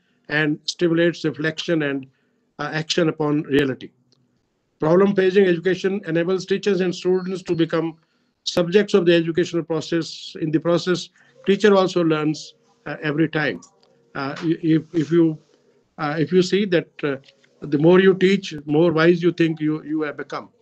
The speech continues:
actually. Uh, uh, the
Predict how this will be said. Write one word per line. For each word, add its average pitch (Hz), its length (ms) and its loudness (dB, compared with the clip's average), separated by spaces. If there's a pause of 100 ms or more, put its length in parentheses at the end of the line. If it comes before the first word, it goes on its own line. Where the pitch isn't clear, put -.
(200)
actually. 147 460 -4 (760)
Uh, 156 300 -2 (1700)
uh, 156 160 -12 (160)
the 180 560 -12